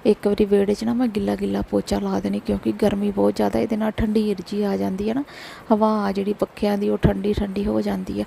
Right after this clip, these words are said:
ਤੇ ਮੈਂ ਗਿੱਲਾ ਗਿੱਲਾ ਜਿਹੜਾ ਪੋਚਾ ਉਹ ਵਿਹੜੇ 'ਚ ਲਾ ਦਿੰਦੀ ਹਾਂ। ਇੱਕ ਸਾਫ਼ ਸਫਾਈ ਦਾ ਧਿਆਨ ਹੁਣ ਬਹੁਤ ਜ਼ਿਆਦਾ ਰੱਖਿਆ ਜਾਂਦਾ ਕਿਉਂਕਿ ਇੱਕ ਤੇ ਛੋਟਾ ਬੱਚਾ ਵਾ, ਹੈ ਨਾ,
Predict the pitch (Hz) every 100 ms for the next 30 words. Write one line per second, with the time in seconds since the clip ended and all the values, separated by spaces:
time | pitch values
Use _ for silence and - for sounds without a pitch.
0 | - - - - 214 202 202 208 208 202
1 | 202 202 196 202 202 208 208 - 202 -
2 | 202 196 196 196 208 214 202 196 190 202
3 | 233 226 - - - 220 226 220 202 -
4 | 214 - 208 214 214 208 214 208 202 196
5 | 208 208 196 196 196 202 202 190 196 214
6 | - 208 202 190 196 190 208 190 - 220
7 | - - - - 208 196 - 202 196 196
8 | - 214 202 202 190 - 208 196 196 190
9 | 196 - 196 208 202 214 220